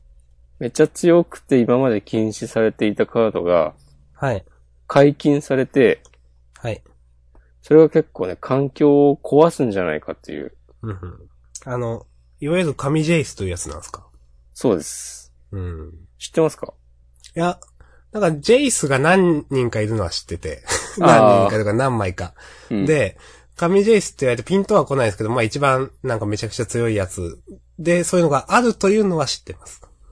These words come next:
Speaker 1: なるほど。
Speaker 2: ごめん、能力まではちょっとパッとわかんないですけど。
Speaker 1: うん。
Speaker 2: うん。
Speaker 1: そう。それが、何年前か。多分、二千、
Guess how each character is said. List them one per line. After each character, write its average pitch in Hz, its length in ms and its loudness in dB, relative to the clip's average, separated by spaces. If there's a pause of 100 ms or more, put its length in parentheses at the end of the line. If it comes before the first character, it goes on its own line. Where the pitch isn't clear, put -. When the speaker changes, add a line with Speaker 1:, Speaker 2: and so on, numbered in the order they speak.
(100)
Speaker 1:
な 107 140 -4
る 90 80 -10
ほ 82 100 -12
ど。 - 120 -18 (320)
Speaker 2:
ご 160 80 -4
め 165 80 2
ん、 180 60 4
能 214 140 6
力 151 160 2
ま 139 100 2
で 131 60 0
は 104 80 0
ち - 80 -10
ょ - 60 -14
っ - 40 -20
と - 0 -
パ 107 100 -8
ッ - 60 -10
と - 100 -8
わ 98 40 -8
か 101 100 -6
ん 95 60 -4
な 101 60 -6
い - 20 -8
で 98 40 -8
す - 80 -16
け - 80 -12
ど。 104 60 -8
Speaker 1:
う - 20 -4
ん。 82 160 -8 (880)
Speaker 2:
う 110 80 -6
ん。 87 100 -8
Speaker 1:
そ 98 280 -14
う。 - 160 -16
そ - 140 -14
れ 123 100 -4
が、 107 340 -4 (880)
何 160 200 -12
年 269 160 -10
前 269 120 -16
か。 - 240 -20
多 143 140 -8
分、 139 140 -12 (460)
二 127 80 -14
千、 214 400 -2